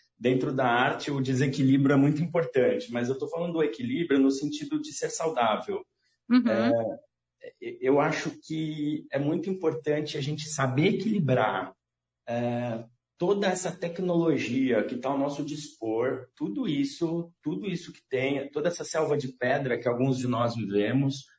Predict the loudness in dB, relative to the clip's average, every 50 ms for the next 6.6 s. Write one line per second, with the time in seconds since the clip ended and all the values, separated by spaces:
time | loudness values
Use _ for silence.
0 | _ _ _ _ _ _ 0 0 2 2 4 4 4 2 0 -2 -2 -4 -4 -6
1 | -6 -12 -20 _ _ _ _ _ _ 0 2 2 2 0 -2 -6 -4 -2 0 0
2 | 2 0 0 -2 -4 -6 -10 _ -4 -2 -2 0 0 0 0 0 0 -2 -2 -2
3 | -4 -4 -6 -6 -2 0 2 4 4 4 4 4 2 0 -2 -6 -10 _ _ -10
4 | -8 -6 -6 -6 -6 -8 -6 -4 -2 2 2 4 4 4 4 2 2 -2 -4 -4
5 | -6 -8 -6 -4 0 2 2 2 2 0 -2 -4 -6 -8 -8 -4 -2 0 2 4
6 | 4 4 4 4 2 2 0 -2 -6 -12 -12